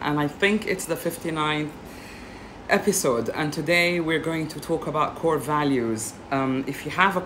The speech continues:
question, please pop it in the sticker. So, أهلاً وسهلاً فيكم. سألتكم إيش بتحبوا اليوم نحكي بالعربي ولا بالإنجليزي؟ معظمكم طلب نحكي بالعربي. فهينا عم بحكي بالعربي.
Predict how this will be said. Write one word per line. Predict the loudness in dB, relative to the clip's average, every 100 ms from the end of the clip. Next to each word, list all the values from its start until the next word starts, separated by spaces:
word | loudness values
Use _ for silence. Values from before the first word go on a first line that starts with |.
| 2
question, | 2 2 0 0 0 -2 -4 -12 -14 -16 -16 -16 -16 -4
please | 0 0 0 -2
pop | -2
it | -2 -4 -4 -2
in | 0 0
the | 0 0
sticker. | -2 -2 -4 -8 -12 -16 -14 -14 -6 0
So, | 4 6 6 6 2 -4 -10 -4
أهلاً | -2 0
وسهلاً | 0 0 0
فيكم. | -2 -2 0 0
سألتكم | 2 0 0 -2 -2 2 2 2 -2
إيش | -4 -4
بتحبوا | -6 -6 -6 -2 0
اليوم | 2 2 0
نحكي | -2 -4 -2
بالعربي | 0 2 4
ولا | 4 4
بالإنجليزي؟ | 2 2 0 0 0
معظمكم | 0 0 0 -2 -2 -2 -2 0
طلب | 0 0 0
نحكي | -4 -4 -2
بالعربي. | -2 -2 -2 -2 -4 -8 -16 -14 -14 -14 -14 -8
فهينا | -2 2 2 0 0 0
عم | 6
بحكي | 6 8 4
بالعربي. | 4 6 4 4 2